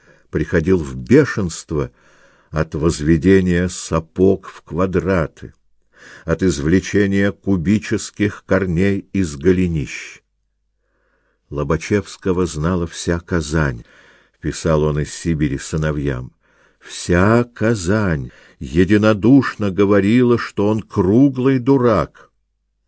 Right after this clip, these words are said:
Что такое кривизна луча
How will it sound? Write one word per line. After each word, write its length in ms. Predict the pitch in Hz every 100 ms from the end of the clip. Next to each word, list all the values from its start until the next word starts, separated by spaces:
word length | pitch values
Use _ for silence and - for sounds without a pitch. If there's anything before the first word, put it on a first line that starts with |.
| _ _ _
Что 540 | - - - - 160 143
такое 640 | - 104 - 113 107 98
кривизна 840 | - - 90 92 95 80 76 92 95
луча 640 | 87 87 - 113 151 156